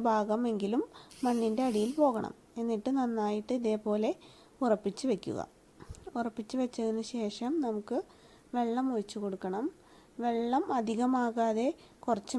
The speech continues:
മാത്രം ഒഴിക്കുക. പിന്നീട് വരുന്ന ദിവസങ്ങളിൽ ആവശ്യമുണ്ടെങ്കിൽ മാത്രം നമ്മൾക്ക് ഒന്ന് വെള്ളം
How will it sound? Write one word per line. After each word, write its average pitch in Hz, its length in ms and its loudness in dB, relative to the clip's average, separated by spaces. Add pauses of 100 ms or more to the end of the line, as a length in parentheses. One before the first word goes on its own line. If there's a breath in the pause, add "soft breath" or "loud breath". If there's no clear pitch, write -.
മാത്രം 247 420 0
ഒഴിക്കുക. 180 340 -2 (680 loud breath)
പിന്നീട് 226 580 0
വരുന്ന 254 340 4
ദിവസങ്ങളിൽ 233 600 2 (680 loud breath)
ആവശ്യമുണ്ടെങ്കിൽ 240 760 2 (160)
മാത്രം 226 500 0
നമ്മൾക്ക് 233 480 0 (840 loud breath)
ഒന്ന് 220 240 -4 (140)
വെള്ളം 233 300 0